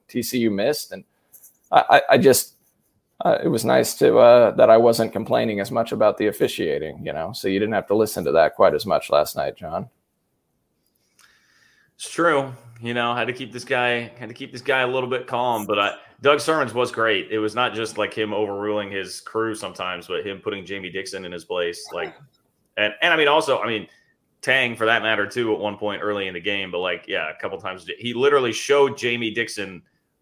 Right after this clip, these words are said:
Speaker 2: the motion of what his guy did, was player did to travel, uh, at one point. That, that was, that was funny. So
Speaker 1: Yeah.
Speaker 2: kudos, kudos to Doug,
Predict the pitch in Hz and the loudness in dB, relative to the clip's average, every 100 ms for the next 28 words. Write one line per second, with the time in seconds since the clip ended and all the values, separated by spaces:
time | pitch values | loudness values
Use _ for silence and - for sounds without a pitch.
0 | - 107 113 120 110 104 95 107 107 101 | -10 0 0 0 -4 -6 -2 0 0 0
1 | 104 104 101 104 90 95 101 - 110 104 | 2 2 2 -2 -4 -8 -10 -4 -4 -2
2 | 98 92 85 104 98 82 73 - _ - | -4 -8 -6 -4 -2 -4 -10 -14 _ -12
3 | 85 85 85 87 90 90 82 80 76 85 | -8 -6 -6 -8 -10 -12 -14 -14 -12 -10
4 | 87 90 87 82 85 - - 85 85 - | -10 -8 -8 -8 -10 -12 -10 -10 -10 -12
5 | 80 76 - - - 76 87 - 156 160 | -12 -14 -18 -16 -14 -12 -8 -4 0 4
6 | 151 - _ _ _ - 160 147 139 123 | 2 0 _ _ _ -2 2 4 2 0
7 | 127 104 | 2 2